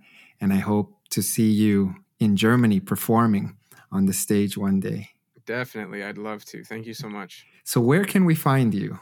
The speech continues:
Speaker 1: Where can we listen to your music?
Speaker 2: Um, anywhere. Um, it is on every single streaming platform that you could possibly think of. YouTube, Instagram, TikTok,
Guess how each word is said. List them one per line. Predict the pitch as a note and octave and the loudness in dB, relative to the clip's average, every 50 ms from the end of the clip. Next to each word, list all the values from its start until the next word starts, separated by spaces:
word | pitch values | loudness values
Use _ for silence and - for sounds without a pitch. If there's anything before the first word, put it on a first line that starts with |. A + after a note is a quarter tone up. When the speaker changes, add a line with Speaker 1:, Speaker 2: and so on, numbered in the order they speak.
| - | -10
Speaker 1:
Where | - D3+ D3 E3 | -6 -2 -2 0
can | E3 - D#3+ | 0 2 2
we | D#3 D3+ C#3+ C#3 C#3 | 2 2 2 0 0
listen | C3+ B2 B2 B2+ - - C3+ | 0 0 0 0 0 0 -2
to | C3 - B2 | 0 0 2
your | A#2 A2+ G#2+ | 2 2 2
music? | G2 G#2+ A2+ A2+ G2+ F#2+ G2 - - - - - - _ _ _ _ _ _ _ _ _ _ - | 2 2 2 2 2 0 -4 -6 -8 -12 -18 -20 -20 _ _ _ _ _ _ _ _ _ _ -2
Speaker 2:
Um, | A2 A2 A2+ A#2 A#2 A2 - _ | 0 2 2 2 0 -4 -8 _
anywhere. | A#2 A#2+ C#3+ E3+ F#3 F#3 D#3+ A#2 G2+ F#2 A#1+ - - - _ - | -2 0 2 4 4 4 2 2 0 -2 -4 -8 -14 -20 _ -8
Um, | - A1+ A#2 A#2 - | -6 -4 -4 -4 -2
it | A2 A2+ A2 | -2 0 2
is | A2+ A2+ A2 - - | 2 0 0 -2 -4
on | - A#2 A2+ A2 G#2+ - - - - | -2 0 0 0 0 -2 -6 -4 -2
every | A#2+ B2 B2+ C3 B2+ | 0 0 0 0 0
single | B2 - B2 A#2+ A#2+ A#2 A#2 A#2 | 0 -2 -2 -2 0 2 0 0
streaming | A#2 - - - A2+ A2 A2+ A2 A2 | 0 -2 -4 -2 -2 -2 -2 -2 -4
platform | G#2+ - A2+ G#2+ G2 - - - A2 G#2+ G#2 G#2+ G#2+ | -2 0 0 0 0 -2 -4 -4 -2 -2 -2 -2 -4
that | G#2+ F#2 - | -4 -4 -6
you | F2+ G#2 | -6 -6
could | - A2 - | -6 -8 -6
possibly | - - A#2+ A#2 A2+ - A2+ A2 G#2+ G#2 | -4 -2 -2 -2 -2 -4 -6 -4 -4 -4
think | - - G2+ G#2 - G#2 | -4 -6 -6 -4 -2 -2
of. | G2+ G#2 G2+ G#2+ - - - - - | 0 0 0 -2 -6 -12 -16 -12 -6
YouTube, | A2+ A#2+ A#2+ B2 A#2+ - B2 B2 B2 A#2+ A#2+ A#2 - - | -2 0 0 0 2 2 2 4 4 4 2 2 0 -2
Instagram, | A#2+ A#2+ A2+ - A2+ G2 G2 G#2+ G#2+ G#2+ G#2+ G#2 G#2 G#2+ - | -2 -4 -4 -4 -4 -2 0 0 0 2 2 0 0 -2 -4
TikTok, | - - A2 - - - - G#2+ G#2+ G#2+ G#2 G#2+ - - | -4 -4 -6 -6 -6 -4 0 2 2 2 2 0 -2 -8